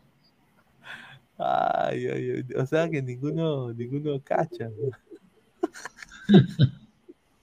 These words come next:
Ah, hay que votar con alegría, dice César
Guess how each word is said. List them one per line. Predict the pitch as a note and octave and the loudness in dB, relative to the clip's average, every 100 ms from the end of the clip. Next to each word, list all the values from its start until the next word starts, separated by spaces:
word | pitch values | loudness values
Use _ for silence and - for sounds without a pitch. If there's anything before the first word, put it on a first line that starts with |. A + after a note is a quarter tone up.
| _ _ _ _ _ - - F4+ F4+ - | _ _ _ _ _ -10 -2 -2 -2 -2
Ah, | - E3 E3 _ - - - - - - | 2 2 2 _ -20 -20 -20 -18 -20 -2
hay | C3 C#3 | 2 4
que | D#3+ | 6
votar | D3+ B2+ C#3 C#3 | 8 8 6 6
con | D#3 D3+ | 6 8
alegría, | C#3+ B2 A#2+ B2 C#3+ D#3 C3+ C3 | 8 8 6 6 4 6 6 6
dice | C3+ C#3+ C3 C3 | 4 2 2 0
César | C3 C#3 C#3+ C#3 C3 | -2 -4 0 2 0